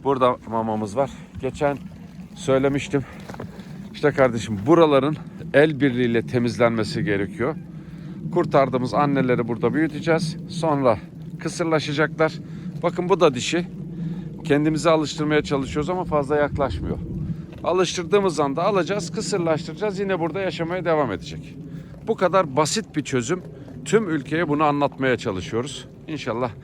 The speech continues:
detayları daha sonra konuşmak, konuşuruz. Hadi bakalım. Biz işlerimize devam edelim. Sevgili dostlar, hala aramaya devam ediyorum. Burada otalarımız vardı. Onların içine bakıyorum ama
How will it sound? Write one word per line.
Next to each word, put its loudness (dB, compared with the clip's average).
detayları 0
daha 4
sonra -2
konuşmak, -4
konuşuruz. -4
Hadi 0
bakalım. -2
Biz -10
işlerimize 0
devam 4
edelim. -2
Sevgili 0
dostlar, 2
hala 4
aramaya 2
devam 2
ediyorum. -2
Burada 0
otalarımız 2
vardı. 4
Onların 2
içine 0
bakıyorum 0
ama 2